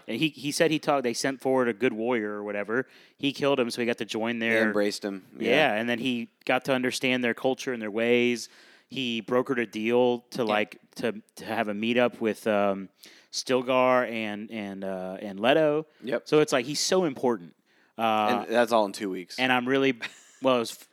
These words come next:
Speaker 1: I think it was a little more than that,
Speaker 2: I
Speaker 1: but
Speaker 2: thought it was two wee-, two
Speaker 1: Yeah, I
Speaker 2: months. Sorry, two
Speaker 1: yeah,
Speaker 2: months.
Speaker 1: something like
Speaker 2: Sorry.
Speaker 1: that. Yeah.
Speaker 2: Yeah.
Speaker 1: But really, uh, I mean, I'm actually am bummed he's, he's dead.
Speaker 2: Yeah,
Speaker 3: Yeah.
Speaker 2: yeah, me too, me too. Dang, man.
Speaker 1: Yeah.
Speaker 2: It was, he, he was, he was good, man.
Speaker 1: 'Cause, 'cause,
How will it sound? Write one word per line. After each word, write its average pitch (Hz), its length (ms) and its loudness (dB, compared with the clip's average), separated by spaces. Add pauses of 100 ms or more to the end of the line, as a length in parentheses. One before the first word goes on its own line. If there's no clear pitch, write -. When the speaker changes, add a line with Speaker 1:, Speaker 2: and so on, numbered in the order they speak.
Speaker 1:
I 113 80 -6
think 185 160 -8
it 135 40 -6
was 101 80 -8
a 101 40 -8
little 107 120 -4
more 92 140 -12
than 82 120 -20
that, 143 240 -18
Speaker 2:
I - 20 -20
Speaker 1:
but - 100 -20
Speaker 2:
thought 196 140 -10
it - 20 -8
was 156 140 -4
two 175 180 -4
wee-, 175 160 -4
two - 240 -4
Speaker 1:
Yeah, 156 60 4
I - 20 0
Speaker 2:
months. 117 300 -4
Sorry, 104 320 -2
two 117 160 2
Speaker 1:
yeah, 107 100 2
Speaker 2:
months. 90 220 -8
Speaker 1:
something 143 240 -4
like 98 100 -4
Speaker 2:
Sorry. 101 100 -4
Speaker 1:
that. 104 60 -8
Yeah. 110 300 0 (140)
Speaker 2:
Yeah. 92 180 -8 (240)
Speaker 1:
But 135 120 -2
really, 156 400 4
uh, 117 400 4 (720)
I 113 80 -4
mean, 156 300 0 (200)
I'm 147 180 4
actually 180 380 6
am 151 180 0
bummed 120 340 -2
he's, 107 580 -6
he's 113 200 -4
dead. 139 520 6
Speaker 2:
Yeah, 160 160 6
Speaker 3:
Yeah. 107 80 -2 (120)
Speaker 2:
yeah, 104 40 0
me 110 140 -4
too, 95 360 -6
me 101 120 -8
too. 95 320 -12
Dang, 95 360 -14
man. 98 240 -18 (180)
Speaker 1:
Yeah. 87 220 -12 (600)
Speaker 2:
It 127 60 -4
was, 123 180 0
he, 113 260 -4
he 131 140 -2
was, 185 180 -6
he 147 80 -8
was 214 140 -8
good, 180 220 -6
man. 95 340 -8
Speaker 1:
'Cause, 139 160 -12
'cause, 160 240 -2